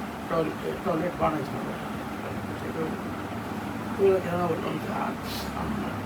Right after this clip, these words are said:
যে অবস্থা তাতে ঘুমাতে সময় নেই।" তারপরে আম্মা আমার হাত ধরে বললেন, ডাক্তার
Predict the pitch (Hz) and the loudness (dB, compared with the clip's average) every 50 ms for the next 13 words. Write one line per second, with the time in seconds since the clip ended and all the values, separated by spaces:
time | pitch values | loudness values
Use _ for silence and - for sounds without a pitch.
0 | - - - - - - - - - - - - - - - - 160 170 180 180 | -4 -4 -4 -4 -6 -6 -6 -4 -6 -4 -4 -4 -6 -4 -4 -4 0 2 2 4
1 | 165 165 165 165 - - - - - - - 220 202 190 180 156 156 156 156 - | 4 2 0 0 -2 -2 -2 -2 -4 -4 -4 -4 -4 -4 -2 -2 0 0 0 -2
2 | - - - - - - - - - - - - - - - - - - - - | -2 -4 -4 -2 -2 -2 -2 -2 -2 -2 -4 -4 -4 -4 -4 -4 -4 -2 -2 -2
3 | - - - - 202 208 202 202 208 - - - - - - - - - - - | -2 -4 -4 -4 -4 -2 -2 -2 -2 -4 -4 -6 -4 -4 -4 -4 -4 -4 -4 -6
4 | - - - - - - - - - - - - 170 175 - 170 170 175 170 165 | -6 -6 -6 -6 -6 -6 -6 -6 -6 -6 -2 0 0 0 2 2 4 6 6 6
5 | 170 170 165 160 - - - - - - - - - - - - - - - - | 6 4 2 2 2 2 2 0 -2 -2 -4 -4 -4 -2 -2 -2 -2 -2 -2 -2
6 | - - - - - - - - - - - - - - 175 165 165 165 170 170 | -4 -4 -4 -4 -6 -4 -4 -4 -4 -4 -2 -2 0 0 0 0 0 0 2 2
7 | 170 160 156 151 147 - - - - - - - - - - - - - - 180 | 2 2 2 2 2 0 0 -2 -2 -2 -4 -4 -4 -4 -4 -4 -2 -2 -2 -2
8 | - - - - - 196 165 180 175 - - - 170 | -4 -4 -4 -4 -4 0 0 0 0 0 -2 -2 -2